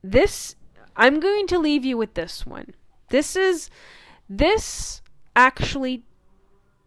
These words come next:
tops what we were talking about this whole time. So, outlining your plan of action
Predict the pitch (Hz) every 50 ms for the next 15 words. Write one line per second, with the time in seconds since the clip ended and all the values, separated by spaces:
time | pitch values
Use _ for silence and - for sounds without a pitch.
0 | _ _ _ - - - - 247 233 233 - - - - - - - - - -
1 | - 214 220 - - 208 220 214 202 196 208 196 - - 190 185 185 - 208 196
2 | 185 185 180 175 - - - - - 175 175 175 - - 170 160 160 165 175 _
3 | _ _ _ _ _ - - - - - - - - - - 220 208 - - _
4 | _ _ _ _ _ _ _ _ _ _ _ _ _ _ _ _ _ - - -
5 | - _ - _ - 220 226 262 294 - - 247 247 240 240 240 240 240 240 240
6 | 247 247 - - - - - - - 190 190 185 - - - - - 220 220 220
7 | 220 220 214 214 220 175 185 190 190 - - - 202 185 180 185 185 190